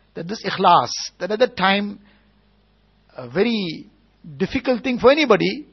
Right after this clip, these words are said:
to wake up at that time of the night, person is tired, then a cold night on top of that, and then to work, to do something at that time, to start cooking, which is not an easy thing.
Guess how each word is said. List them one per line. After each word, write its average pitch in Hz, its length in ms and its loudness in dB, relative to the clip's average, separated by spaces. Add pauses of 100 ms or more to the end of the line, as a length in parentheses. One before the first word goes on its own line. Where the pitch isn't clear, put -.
(220)
to 139 100 -8
wake 190 280 2
up 190 340 4
at 139 160 -12
that 208 160 -2
time 196 200 2
of 151 80 -2
the 160 80 2
night, 190 360 4 (300)
person 185 280 -6
is 151 140 -6
tired, 196 480 6 (300)
then 190 140 -4
a 180 80 0
cold 240 440 6
night 196 240 4
on 185 120 0
top 185 120 2
of 190 140 4
that, 208 240 4 (360)
and 208 120 -6
then 302 100 -4
to 262 100 -4
work, 208 460 8 (1200)
to 220 80 -8
do 220 180 4
something 208 360 2
at 165 100 0
that 160 120 0
time, 127 420 -4 (140)
to - 80 -8
start - 260 -4
cooking, 185 380 -2
which 180 160 -10
is - 60 -12
not - 120 -2
an 311 60 -2
easy 269 260 0
thing. 123 340 -6